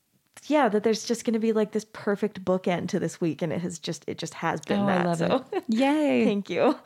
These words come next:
Speaker 2: Hooray.
Speaker 1: I always ask everybody two questions at the very end. First,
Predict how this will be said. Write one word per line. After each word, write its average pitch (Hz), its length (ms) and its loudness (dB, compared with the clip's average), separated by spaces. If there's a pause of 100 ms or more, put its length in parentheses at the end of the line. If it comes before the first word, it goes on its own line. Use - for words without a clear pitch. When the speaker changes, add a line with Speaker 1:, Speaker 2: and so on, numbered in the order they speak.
(160)
Speaker 2:
Hooray. 208 400 4
Speaker 1:
I - 40 2
always 277 220 2
ask 277 240 0
everybody 208 340 2
two - 180 -4
questions 190 440 -4
at 180 80 -6
the 175 80 -12
very 180 220 -2
end. - 300 -8 (360)
First, 208 800 -4